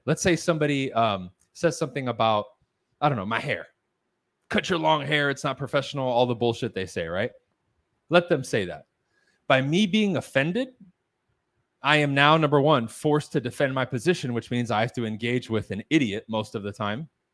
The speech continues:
which doesn't make any sense. But number two, you acknowledge and validate what they said by being offended, just so you know. That's the second one. Number three,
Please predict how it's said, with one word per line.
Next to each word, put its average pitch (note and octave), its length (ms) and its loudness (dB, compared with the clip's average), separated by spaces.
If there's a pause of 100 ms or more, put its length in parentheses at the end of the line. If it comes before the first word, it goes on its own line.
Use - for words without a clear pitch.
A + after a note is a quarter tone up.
(340)
which - 260 -2 (120)
doesn't A#2 300 4
make A2+ 160 0
any G#2+ 140 -2
sense. A#2 460 -8 (800)
But D#3+ 140 4
number F3 160 8
two, E3+ 440 6 (220)
you E3 220 6
acknowledge D#3 680 4
and C3 180 -2
validate C3+ 520 0
what B2+ 200 0
they A2+ 120 -4
said A#2 640 0 (640)
by B2+ 180 4
being C3 280 -2
offended, A2 460 -4
just B2+ 160 -8
so - 80 -6
you G#2 160 -4
know. F2+ 220 -10 (880)
That's A#2+ 140 -8
the B2+ 80 -6
second C#3 280 0
one. G2 140 -4
Number D#3 200 2
three, C#3 580 0